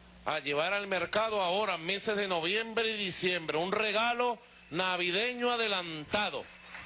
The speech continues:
El nuevo teléfono Victoria, en homenaje a los tres años de la victoria perfecta. Noviembre, diciembre,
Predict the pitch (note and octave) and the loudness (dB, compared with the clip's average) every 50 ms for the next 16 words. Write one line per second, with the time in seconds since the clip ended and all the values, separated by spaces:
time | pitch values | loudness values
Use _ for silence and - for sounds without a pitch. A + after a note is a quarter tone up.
0 | - - - - - - - - - - - - F3 G3 G3 F3 E3+ F3+ F#3+ A3 | -12 -12 -12 -12 -14 -14 -16 -18 -18 -14 -6 -2 0 0 2 0 0 0 2 2
1 | A#3+ B3 B3 - A3+ G#3+ A3+ A3+ - - G3+ F3+ F3+ D#3+ E3 D#3+ - - - A3 | 2 2 0 0 0 0 0 0 0 0 0 0 0 0 0 -2 -4 -2 0 0
2 | A#3 A3+ G3 E3 C#3 A2+ - - - - - - - - - - - - - B2 | 2 2 2 0 0 -2 -4 -6 -14 -20 -20 -20 -20 -20 -20 -20 -10 -4 0 0
3 | C#3 D3 D3+ D#3 D#3+ E3 E3 E3 E3 G#3+ A#3+ A3+ B3+ B3+ B3 A#3 G3+ - - A#3 | 2 2 2 2 0 0 0 0 0 0 0 2 2 2 2 0 0 0 0 -2
4 | A3 - A#3+ A#3+ A#3+ A#3 A3+ A3 G#3+ G3 F3+ E3 D#3 - - - G3+ G#3 G3+ G3+ | 0 2 2 2 2 2 0 2 2 2 2 2 0 -2 0 0 2 2 2 2
5 | G#3 G3+ - - - D3+ C3+ C3 B2 - C#3 C#3 C3 C3 - _ _ - - - | 0 -2 -2 -2 -2 0 0 -2 -4 -2 -2 -2 -2 -4 -8 _ _ -20 -20 -20
6 | - - - C#3 D#3 D#3 D3+ D3+ F#3 G#3+ A3 A3 G#3 A3 G#3+ F#3+ F#3 E3 - F#3 | -18 -10 -6 -2 -2 0 0 0 0 0 0 0 0 0 0 0 0 0 0 0
7 | F#3 E3+ D3+ B2 - | -2 -2 -2 -4 -6